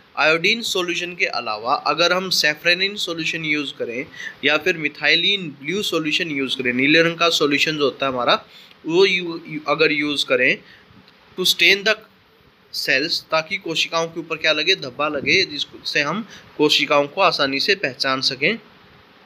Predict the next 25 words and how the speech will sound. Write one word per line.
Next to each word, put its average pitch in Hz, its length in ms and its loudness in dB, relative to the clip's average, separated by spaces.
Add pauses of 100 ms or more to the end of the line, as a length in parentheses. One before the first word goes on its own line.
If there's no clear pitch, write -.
(600)
We 151 120 4
have 185 580 4
observed 160 500 0
cell - 20 -2
from 160 540 -2
an 147 320 -8
onion, 120 260 -6 (440)
हमने 170 260 2
एक - 380 -2 (120)
onion 190 360 4
की 196 180 -6
जो 180 100 0
cells 147 420 0
हैं 190 80 -2
उसको 190 360 -6
observe 131 400 -4
किया। 147 400 0 (280)
Let 170 160 4
us 180 80 -4
now 175 520 2
observe 139 200 -4
the 160 200 0
cell 160 380 2
from 147 380 -8 (200)
our 143 160 2